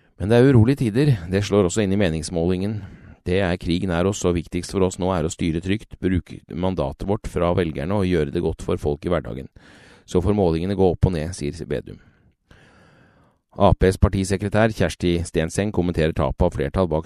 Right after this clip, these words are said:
Støre-regjeringen slik i en tekstmelding til Vårt Land. «Europa står i den største sikkerhetspolitiske krisa siden andre verdenskrig. Det viktigste for regjeringa nå er trygg styring i en utrygg tid.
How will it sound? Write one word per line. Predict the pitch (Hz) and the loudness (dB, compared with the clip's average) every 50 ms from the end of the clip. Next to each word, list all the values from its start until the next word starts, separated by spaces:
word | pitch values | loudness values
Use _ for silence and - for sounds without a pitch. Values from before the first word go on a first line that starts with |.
| - | -2
Støre-regjeringen | - 101 87 76 71 71 73 73 78 85 90 85 | 0 2 2 2 0 -2 -4 -4 -4 -6 -6 -6
slik | - 76 85 98 107 - - | -6 -6 -6 -6 -6 -6 -6
i | 82 | -6
en | 82 | -6
tekstmelding | - 76 67 - - - 80 80 85 85 | -6 -8 -8 -8 -8 -6 -6 -6 -4 -4
til | 90 87 85 | -4 -4 -4
Vårt | 82 - | -4 -4
Land. | 69 50 52 - - - _ _ _ _ _ _ _ _ _ _ _ - - _ _ - - - - - - - - _ _ - | -6 -10 -10 -12 -20 -20 _ _ _ _ _ _ _ _ _ _ _ -20 -20 _ _ -20 -20 -20 -20 -20 -20 -20 -20 _ _ 6
«Europa | 107 117 101 95 90 85 - - 117 120 117 | 8 8 8 8 6 4 4 2 0 0 0
står | - - 90 87 87 | 2 2 4 4 4
i | 92 | 2
den | 104 104 | -2 -4
største | - - 90 - - 92 87 | -2 -2 -2 -2 -2 -6 -6
sikkerhetspolitiske | - 80 73 - 80 82 82 - - 85 82 87 - - - - 98 90 | -4 -6 -4 -2 -2 -2 -2 -4 -4 -4 -4 -6 -8 -10 -10 -8 -8 -6
krisa | - 101 90 82 - - 80 80 | -4 -4 -4 -4 -4 -4 -6 -4
siden | - 90 90 95 | -4 -4 -4 -4
andre | 92 90 85 85 82 | -4 -2 0 0 0
verdenskrig. | 78 76 78 80 - - 95 82 - - - - _ _ _ _ _ - | 0 -2 -4 -8 -10 -10 -10 -10 -10 -14 -20 -20 _ _ _ _ _ -6
Det | 82 92 101 | -2 -2 -2
viktigste | 101 - - - 80 78 - 87 | -2 -4 -6 -8 -8 -8 -8 -6
for | 85 98 101 | -4 -2 0
regjeringa | 98 82 80 87 90 98 101 | 0 0 -2 -2 -2 -4 -2
nå | 92 87 92 90 | -2 -2 -2 -2
er | 82 - | -2 -4
trygg | - 85 85 85 90 | -4 -6 -6 -6 -6
styring | 87 - 92 82 78 76 82 90 87 | -6 -4 -2 -2 -2 -2 -4 -6 -6
i | |
en | 80 85 87 | -6 -6 -6
utrygg | 80 - - - 80 - - | -8 -8 -8 -8 -10 -8 -10
tid. | - - - - - | -12 -14 -14 -16 -20